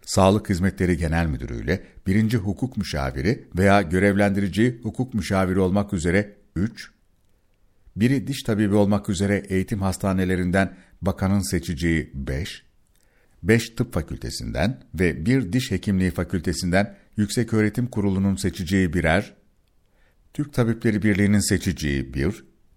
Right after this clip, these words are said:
Türk Diş Hekimleri Birliği'nin seçeceği bir üyeden oluşur. Asıl üye sayısı kadar yedek üye de belirlenir.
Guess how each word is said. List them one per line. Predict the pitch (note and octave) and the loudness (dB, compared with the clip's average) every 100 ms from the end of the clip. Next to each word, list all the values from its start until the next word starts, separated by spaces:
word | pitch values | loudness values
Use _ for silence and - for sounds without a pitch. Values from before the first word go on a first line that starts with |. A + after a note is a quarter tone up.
| _ _ _ _ _ | _ _ _ _ _
Türk | C#3 C3+ | -6 -2
Diş | D3 D3+ | -4 -4
Hekimleri | A#2+ A#2+ A2 A2 F#2+ | -4 -2 0 0 2
Birliği'nin | G2+ G2 G2 | 2 2 0
seçeceği | F#2+ F#2+ F#2 D#2+ G2 F#2+ D2 | 0 -4 -4 -2 0 -2 0
bir | G#2 A2 | 0 2
üyeden | F#2 F2+ F2 C#2 | 2 0 0 -4
oluşur. | A#1 A#1 - G#1+ - _ _ _ _ _ _ _ | -6 -10 -12 -14 -16 _ _ _ _ _ _ _
Asıl | G2 - G#2 E2 | -2 -2 -4 -2
üye | F2+ | -2
sayısı | - C2+ C2 - | -2 -6 -8 -10
kadar | - B1 G#2 C3 - - | -6 -2 0 -2 -10 -2
yedek | G3+ G3+ G3+ F3 | 0 2 0 -2
üye | E3+ D3+ | -2 -2
de | A2+ | -6
belirlenir. | A#2 A#2 A2+ A2 - - | -8 -10 -10 -10 -10 -14